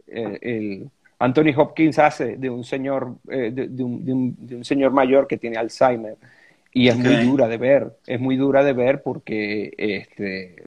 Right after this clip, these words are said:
Speaker 1: wow, es, es, es, es, eh, eh, eh, es dura, es de las que te, te, te mueve, te, te, te,
Speaker 2: Tengo que
Speaker 1: y
Speaker 2: verla. Tengo
Speaker 1: pero, pero, pero es merecidísimo, ese Oscar está merecidísimo,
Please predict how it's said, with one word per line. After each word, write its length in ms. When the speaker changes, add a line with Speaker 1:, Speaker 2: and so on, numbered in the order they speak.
Speaker 1:
wow, 440
es, 320
es, 340
es, 400
es, 400
eh, 540
eh, 300
eh, 360
es 200
dura, 360
es 200
de 140
las 200
que 120
te, 220
te, 200
te 180
mueve, 460
te, 320
te, 240
te, 460
Speaker 2:
Tengo 320
que 100
Speaker 1:
y 20
Speaker 2:
verla. 440
Tengo 180
Speaker 1:
pero, 640
pero, 680
pero 760
es 180
merecidísimo, 800
ese 200
Oscar 340
está 300
merecidísimo, 800